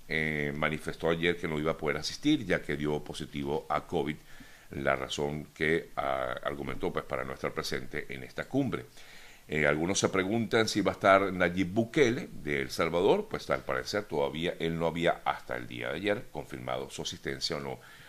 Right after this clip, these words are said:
a esta reunión de la Cumbre de las Américas.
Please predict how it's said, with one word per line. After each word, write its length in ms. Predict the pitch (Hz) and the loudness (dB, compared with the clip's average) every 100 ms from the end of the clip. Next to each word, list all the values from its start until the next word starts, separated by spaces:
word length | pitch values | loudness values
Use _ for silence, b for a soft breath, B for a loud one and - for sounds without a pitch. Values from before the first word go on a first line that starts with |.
| B | B
a 140 | 76 69 | 0 0
esta 280 | - 73 | -2 -2
reunión 480 | 76 80 69 62 64 | 0 -2 -4 -6 -6
de 80 | 73 | -2
la 120 | 73 | -2
Cumbre 520 | - 64 58 58 60 60 65 | -4 -10 -10 -10 -12 -14 -12
de 320 | 65 78 76 | -6 -4 -2
las 380 | 76 78 80 78 | -2 0 0 -4
Américas. 880 | 73 69 - - - - - - | -4 -8 -14 -20 -16 -8 -6 -6